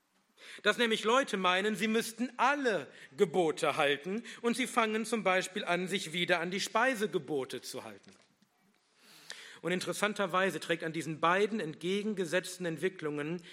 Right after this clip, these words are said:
der Dispensationalismus eine große Mitschuld, wenn nicht die Hauptschuld. Denn er lehrt zum einen eine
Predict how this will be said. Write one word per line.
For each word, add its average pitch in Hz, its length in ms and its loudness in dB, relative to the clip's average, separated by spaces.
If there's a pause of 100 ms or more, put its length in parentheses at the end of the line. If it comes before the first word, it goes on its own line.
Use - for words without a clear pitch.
(200)
der 156 180 4
Dispensationalismus 165 1200 -4
eine 131 180 -10
große 147 380 -4
Mitschuld, 117 720 -10 (800)
wenn 127 200 0
nicht 123 180 -8
die 123 80 -8
Hauptschuld. 143 720 -6 (840)
Denn 196 180 6
er 190 140 6
lehrt 214 360 4
zum 185 280 -4
einen 196 600 2
eine 165 360 2